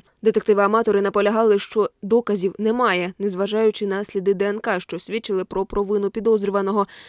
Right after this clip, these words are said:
дані його телефонної активності, записи камер спостереження і свідчення очевидців. Багатьом користувачам детективних форумів набагато ймовірнішим убивцею здався тридцятишестирічний ветеран війни в Афганістані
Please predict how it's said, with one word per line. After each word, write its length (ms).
дані 320
його 200
телефонної 560
активності, 600
записи 400
камер 260
спостереження 720
і 120
свідчення 440
очевидців. 680
Багатьом 440
користувачам 680
детективних 640
форумів 560
набагато 400
ймовірнішим 840
убивцею 520
здався 380
тридцятишестирічний 1000
ветеран 380
війни 240
в 60
Афганістані 640